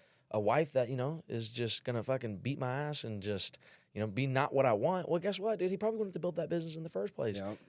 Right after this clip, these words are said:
Speaker 1: Now, if he's a handsome son of a gun, guess what? He's gonna get a hot woman because he's gonna do the things right to have that. Or if you're a woman, guess what? You're gonna find what you can close. You're gonna find what you can believe you can obtain.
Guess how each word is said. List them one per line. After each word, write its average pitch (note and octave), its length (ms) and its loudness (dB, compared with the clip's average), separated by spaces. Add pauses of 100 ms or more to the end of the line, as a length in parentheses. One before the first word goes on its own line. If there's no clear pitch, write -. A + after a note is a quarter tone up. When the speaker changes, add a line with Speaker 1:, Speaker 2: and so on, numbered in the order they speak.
Speaker 1:
Now, E3+ 140 4
if E3 80 0
he's F#3 140 -2
a B2 60 4
handsome F3 340 -2
son B2+ 160 2
of B2+ 80 2
a B2 60 2
gun, C3+ 340 0 (100)
guess F3 220 4
what? A3+ 180 -2
He's E3+ 160 -2
gonna G3 240 2
get F3+ 140 6
a F3 60 2
hot F3 180 -2
woman G#3 260 -2 (240)
because F#3 280 4
he's F#3 160 -2
gonna G3+ 180 6
do A#2 260 2
the G3 100 6
things F3+ 260 0
right D#3+ 360 2 (200)
to D3 80 4
have G3+ 240 2
that. F#2 200 -2 (260)
Or D#3 140 8
if D#3+ 120 0
you're G3 140 8
a G3+ 40 8
woman, F#3+ 420 0 (220)
guess - 220 4
what? B3 260 2 (220)
You're E3 180 2
gonna A#3 180 4
find A3 380 -2
what F3+ 160 0
you F#3 80 -2
can F3+ 180 -8
close. F#3 360 -2
You're G#2+ 180 -6
gonna F#3+ 140 -2
find F#3 380 -4
what D#3+ 120 -2
you E3+ 100 -4
can D3+ 160 -4
believe C#3+ 320 -2
you D3 60 -8
can C3+ 160 -4
obtain. F3 480 -6